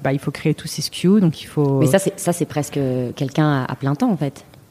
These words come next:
Speaker 1: Bah, c'est plusieurs personnes à
Speaker 2: Oui,
Speaker 1: plein temps. <laughs>
Speaker 2: d'accord, parce que là, vous avez déjà embauché.
Speaker 1: Ouais, voilà. On commence à croître l'équipe. Donc, au début, c'était, c'est quand même, euh, beaucoup, euh, René et moi. René, c'est mon, c'est le, c'est le
Speaker 2: L'associé.
Speaker 1: l'associé, exactement.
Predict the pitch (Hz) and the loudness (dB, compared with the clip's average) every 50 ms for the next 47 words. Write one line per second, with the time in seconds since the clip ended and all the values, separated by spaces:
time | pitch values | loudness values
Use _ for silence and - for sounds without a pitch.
0 | - - - - - - - 170 - 156 - - - 190 185 185 170 - 165 151 | -20 -20 -20 -20 -18 -8 -4 -4 -4 -4 -4 -2 0 2 2 2 2 0 -2 -4
1 | - - 151 147 151 196 196 175 156 151 - - 160 - - - 170 170 180 170 | -2 -4 -2 2 4 6 6 6 4 2 -2 -6 -10 -8 -4 -2 0 2 4 4
2 | 175 160 - - - 175 190 190 180 160 156 165 165 190 185 185 180 180 190 - | 4 2 0 0 2 2 2 4 2 2 2 4 4 4 4 4 2 2 2 4
3 | 254 254 247 - - - _ _ _ - 175 - - - - - - - - - | 2 2 2 -2 -10 -20 _ _ _ -2 -2 -2 -4 -8 -20 -20 -20 -20 -20 -10
4 | - 170 165 151 135 123 - - - - - - - - 170 175 175 175 160 - | -4 -4 -2 -2 -2 -6 -8 -14 -18 -18 -18 -10 -2 2 2 4 4 4 2 2
5 | - 196 196 196 196 - - 175 - - - - 185 180 - - 165 160 - - | 2 4 4 4 2 2 0 -2 -4 -4 -2 0 0 0 0 -2 -6 -6 -4 -2
6 | - 247 285 - - - - - 156 147 165 156 151 156 160 185 175 - 165 - | 0 0 0 0 -4 -10 -6 -4 -2 0 0 0 0 2 2 2 2 0 -2 -4
7 | - - - - 151 - 165 151 151 156 151 151 147 147 143 147 147 143 147 139 | -4 -6 -8 -6 -4 0 0 2 2 4 4 2 2 2 2 2 0 0 0 -2
8 | 139 165 156 - - - 185 180 175 175 165 156 151 147 147 143 139 139 139 - | -2 -4 -6 -6 -4 0 2 2 4 4 2 2 0 0 -2 -2 -2 -4 -4 -6
9 | - 87 - 156 147 165 170 165 170 170 165 160 160 170 208 247 214 156 170 160 | -6 -6 -4 0 2 2 4 4 4 4 4 4 4 4 2 2 2 0 0 0
10 | 160 156 - - 156 151 147 143 139 135 139 143 - - 156 151 147 - _ _ | -2 -2 -4 -6 -6 -6 -6 -6 -6 -8 -8 -10 -8 -6 -6 -6 -6 -10 _ _
11 | _ _ - - - - 151 143 - - 147 147 139 127 - - 156 139 - 156 | _ _ -20 -14 -12 -10 -8 -8 -8 -8 -8 -8 -10 -12 -12 -12 -8 -6 -4 -2
12 | 135 - 170 - - - 170 160 - 156 - - 202 262 254 - - 160 - - | -2 -2 -2 -2 -2 -4 -4 -4 -4 -6 -4 -2 -2 -2 -2 -4 -8 -10 -6 -4
13 | 160 170 233 | -4 -4 -4